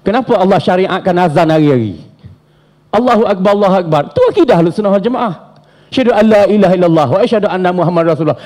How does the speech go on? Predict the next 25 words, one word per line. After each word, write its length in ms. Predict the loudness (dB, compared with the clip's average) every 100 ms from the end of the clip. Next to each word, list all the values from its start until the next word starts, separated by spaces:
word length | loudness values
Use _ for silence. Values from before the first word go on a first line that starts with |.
| -2
Itu 380 | -2 -2 -2 0
akidah 320 | 0 2 2
Ahlu 80 | 0
Sunnah 240 | 0 0
wal 140 | 0 0
Jamaah. 300 | -2 -4 -8 -12 _ _ _ _ _ _ _ _ -6
Hayya 300 | 0 2 2 2
ala 60 |
solah, 560 | 0 0 2 2 0 -4
solat 640 | 0 2 2 0 -4 -18 -20 _ _ _ _ -20 _ _
dengan 240 | -4 -2 0 0
hati, 400 | 0 0 0 0
solat 320 | 0 0 0
dengan 240 | -2 -2
kata-kata, 560 | -2 -4 -4 -2 0 0
solat 260 | 0 -2 -2
dengan 240 | -2 -2
perbuatan. 640 | -2 0 0 0 -4 -4 -6
Itu 320 | -6 -6 -6
manifestasi 640 | -4 0 0 0 -2 0
akidah 320 | -2 0 0 0
Ahlu 80 |
Sunnah 240 | -2 -2 -2
wal 60 |
Jamaah. 260 | -2 -2 -4